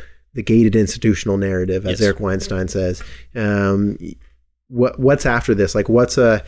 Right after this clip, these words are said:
Speaker 1: where, you know, everybody realizes, like, "Hey, this is fucked up. We can't do this." Um, of course, there's, like, an up-, you know, some uprising, like, "This sucks," riots, whatever.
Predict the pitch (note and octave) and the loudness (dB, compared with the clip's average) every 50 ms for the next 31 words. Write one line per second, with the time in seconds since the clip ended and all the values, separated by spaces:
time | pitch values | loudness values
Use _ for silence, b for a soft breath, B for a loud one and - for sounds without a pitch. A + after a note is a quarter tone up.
0 | b b b b b b _ - B2+ A2+ G#2+ G#2 G#2 G#2 G#2 G2+ G2+ G2+ - - | b b b b b b _ -4 0 2 4 4 4 4 4 4 4 2 0 -2
1 | - _ _ - A2+ G2+ G2+ F#2+ G2 G#2+ A#2 A#2 A#2+ A#2+ A#2 A#2 A2 A2+ A2+ A2 | -10 _ _ -18 -14 -10 -8 -6 -4 -2 0 2 2 4 4 6 6 6 6 6
2 | A2 G#2+ G#2 G2+ G2+ G2+ G2+ G2 - C#3+ A2 A2 - - A#2 - - - G#2 G2 | 4 2 2 0 -2 -2 -4 0 0 0 0 0 -2 -6 -8 -8 -6 -6 -6 -4
3 | - - G2 F#2+ - - A2 G2 - A#2 A2 G#2 F#2 F#2 F#2 G2 F#2+ F2+ G2 F#2 | -4 -2 -2 -2 -2 -2 -4 -2 0 0 0 0 0 0 2 2 2 4 2 2
4 | F#2 F2+ F2 - - - - - F#2+ F2+ F2 F2 F2 F2+ - G#2+ - - - C3+ | 2 2 0 -2 -6 -8 -8 -8 -6 -6 -4 -6 -6 -6 -8 -8 -8 -4 0 2
5 | B2 A2 - - A2 G2+ F#2 G2+ F#2+ - G2 - G2 G#2 G2+ - - A#2+ G#2+ F#2+ | 2 2 2 2 0 0 2 0 -2 -2 -2 -4 -4 -4 -6 -6 -8 -8 -6 -6
6 | F#2+ F2+ F2 - - G2 F#2+ - G#2 G2 - - G2 F#2+ G2 F#2 G2+ F#2 F2 E2+ | -4 -6 -6 -4 -4 -6 -4 -4 -6 -6 -2 0 0 2 2 2 0 -2 -2 0
7 | G#2 G2+ - - - G2 F2+ - - - B B B B B - G2 F#2 F#2+ F#2 | 0 0 0 0 -2 -2 -2 -4 -6 -12 B B B B B -8 -4 -4 -4 -4
8 | - - - G2 F#2+ F#2 F#2 F#2 F2 | -4 -4 -2 0 0 2 2 0 -2